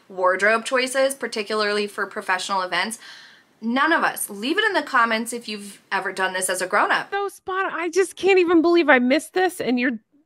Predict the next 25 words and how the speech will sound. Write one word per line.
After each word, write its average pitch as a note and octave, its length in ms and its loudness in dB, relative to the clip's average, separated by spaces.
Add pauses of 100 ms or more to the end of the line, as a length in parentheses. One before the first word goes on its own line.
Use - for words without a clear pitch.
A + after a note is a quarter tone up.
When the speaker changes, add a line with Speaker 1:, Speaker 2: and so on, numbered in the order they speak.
Speaker 2:
brilliant C4 640 2
for G3+ 140 0
find-, G#3 360 2 (140)
for A3 220 4
finding E3+ 400 2
this D#3 240 -4
and F#3 120 -8
figuring F3+ 340 0
this F3 200 -4
out. E3+ 220 -2
You're D#4 180 -6
right. G4+ 400 -2
That's C4 200 0
all C4+ 140 6
I C#4 100 4
see E4+ 240 -2
now. F#3 200 2 (340)
Beca-, E4 140 2 (260)
I'm E4 140 2
telling F#4 280 0
you, A#3+ 100 0
even E4+ 240 2
across E4+ 400 0
the D4 140 -6
top, - 540 2